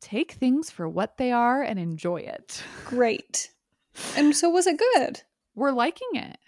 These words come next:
Speaker 1: We're
Speaker 2: Oh,
Speaker 1: liking
Speaker 2: okay.
Speaker 1: it.
Speaker 2: So you're still in it.
Speaker 1: Oh, yeah.
Speaker 2: Okay.
Speaker 1: Mm-hmm. We're still at the very beginning, but
Speaker 2: Okay.
Speaker 1: it's actually decent. It's, yeah, it's just different than U K, but it's actually not as bad as I anticipated,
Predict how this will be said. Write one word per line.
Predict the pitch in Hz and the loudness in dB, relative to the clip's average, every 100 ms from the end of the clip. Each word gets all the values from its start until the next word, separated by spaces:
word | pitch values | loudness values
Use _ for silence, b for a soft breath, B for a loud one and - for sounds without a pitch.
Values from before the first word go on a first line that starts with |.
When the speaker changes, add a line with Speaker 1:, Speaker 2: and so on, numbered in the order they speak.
| _ _ | _ _
Speaker 1:
We're | 226 | 2
Speaker 2:
Oh, | 233 | 4
Speaker 1:
liking | 302 | 6
Speaker 2:
okay. | 359 247 | 4 2
Speaker 1:
it. | |
Speaker 2:
So | - | 0
you're | 247 233 | 0 0
still | - 277 294 | 0 0 2
in | 220 | 0
it. | 180 - - _ _ _ - - | -6 -12 -20 _ _ _ -10 0
Speaker 1:
Oh, | 254 | 2
yeah. | 214 - - _ _ _ | 2 -4 -14 _ _ _
Speaker 2:
Okay. | 240 214 190 | 2 2 0
Speaker 1:
Mm-hmm. | 180 _ _ _ _ 233 | -6 _ _ _ _ -2
We're | 233 | -2
still | - 220 | 2 0
at | - | 0
the | |
very | 180 151 | -4 -4
beginning, | - - - 208 - - | -6 -12 -14 -16 -16 2
but | 190 | 4
Speaker 2:
Okay. | 254 226 | 4 2
Speaker 1:
it's | 202 - _ b b b b - | 0 -4 _ b b b b -4
actually | 254 - 320 320 311 302 - _ - | -4 -2 0 2 2 0 -6 _ -2
decent. | 294 - - - | -2 0 -6 -4
It's, | 208 - - - _ _ _ _ | -4 -4 -8 -12 _ _ _ _
yeah, | 175 - | 0 0
it's | - | -6
just | 220 - - | -6 -8 -4
different | 175 - 123 - | -4 -4 -12 -8
than | 190 165 | -6 -6
U | - | -8
K, | 208 - | -8 -6
but | 202 202 | 0 0
it's | 185 - | 0 -2
actually | 208 208 - 277 | -4 -4 -2 2
not | 233 196 - | 2 2 0
as | 202 | -4
bad | - 175 170 | -2 -2 -2
as | - 175 - - b b b b b _ - | -4 -4 -6 -14 b b b b b _ -4
I | 185 180 - _ _ - | -2 -2 -8 _ _ -8
anticipated, | 180 175 - - - - - - | -6 -8 -12 -14 -16 -14 -14 -16